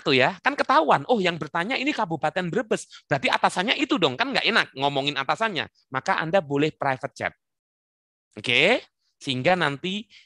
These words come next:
Kak Imas akan sampaikan ke saya tanpa menyebut penanyanya.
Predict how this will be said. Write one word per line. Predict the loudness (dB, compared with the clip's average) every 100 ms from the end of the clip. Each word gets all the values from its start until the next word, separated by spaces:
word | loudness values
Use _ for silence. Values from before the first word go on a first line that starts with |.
| _ _
Kak | -4 -2
Imas | -2 -2
akan | -2 -4 -6 -8 _ _
sampaikan | -8 -4 0 0 0
ke | -2
saya | -2 0 0
tanpa | -2 -4 -4 -6
menyebut | -6 -8 -8 -8 -8 -8 -12
penanyanya. | -10 -8 -8 -10 -12 -16